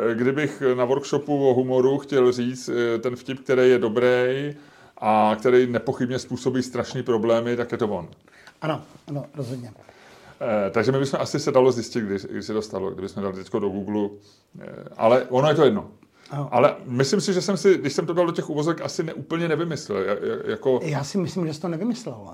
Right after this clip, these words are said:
Speaker 2: Já ani, ani to jako, tě z toho nepodezřívám. Jenom to byla takzvaná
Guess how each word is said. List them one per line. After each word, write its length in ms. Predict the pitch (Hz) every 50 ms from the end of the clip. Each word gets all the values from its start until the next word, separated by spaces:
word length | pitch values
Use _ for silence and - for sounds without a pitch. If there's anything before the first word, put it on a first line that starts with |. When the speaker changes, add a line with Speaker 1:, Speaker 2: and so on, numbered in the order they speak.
| -
Speaker 2:
Já 120 | 147 139 135
ani, 260 | - - 151 151 170
ani 240 | - 160 151 151 156
to 120 | 147 156
jako, 520 | 151 151 147 147 - 170 165 160 165 170 170 165 190 185
tě 120 | 160 - -
z 60 | -
toho 120 | - 185 170
nepodezřívám. 720 | 165 156 185 175 160 131 - - 143 135 117 110 104 104 - - - - - _
Jenom 260 | - 143 143 156 165 143
to 100 | 165 156
byla 200 | 147 156 160 160 - - -
takzvaná 500 | - 165 139 127 147 156 165 170 165